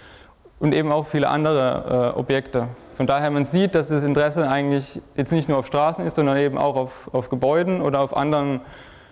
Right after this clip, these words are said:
Sachen. Und eben auch Indoor wird langsam zunehmend diskutiert im Wiki, auf Mailinglisten oder irgendwelchen Blogposts.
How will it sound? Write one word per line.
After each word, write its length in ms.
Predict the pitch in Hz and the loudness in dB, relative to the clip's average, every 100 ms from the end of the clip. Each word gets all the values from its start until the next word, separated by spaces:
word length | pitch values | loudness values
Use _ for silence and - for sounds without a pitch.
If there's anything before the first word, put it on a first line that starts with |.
| - | -10
Sachen. 460 | - 127 127 120 110 - - - - - - | -2 -2 -2 -8 -10 -18 -20 -20 -20 -12 -4
Und 140 | 135 | 0
eben 260 | 147 143 131 | 2 0 0
auch 460 | 147 185 180 - - - - - - | 2 0 -2 -10 -16 -20 -20 -10 0
Indoor 580 | 180 202 208 202 196 160 | 2 4 4 4 2 0
wird 400 | 156 - - - - _ _ - - - | 0 -2 -16 -20 -20 _ _ -20 -20 -10
langsam 580 | 135 139 170 165 175 165 | -2 -2 -2 -2 0 0
zunehmend 480 | 175 170 175 170 151 | 2 2 4 2 0
diskutiert 540 | - 131 170 185 185 | -2 -4 0 0 0
im 100 | 139 | 0
Wiki, 560 | 170 175 175 170 165 - | 0 0 0 2 0 -2
auf 180 | - 131 | -6 0
Mailinglisten 760 | 147 165 160 160 160 - 156 139 | 2 2 2 2 0 -4 -2 0
oder 140 | 131 | 0
irgendwelchen 340 | 135 131 131 | 0 -2 -2
Blogposts. 640 | 131 175 170 202 196 - | -2 -2 0 -2 -2 -10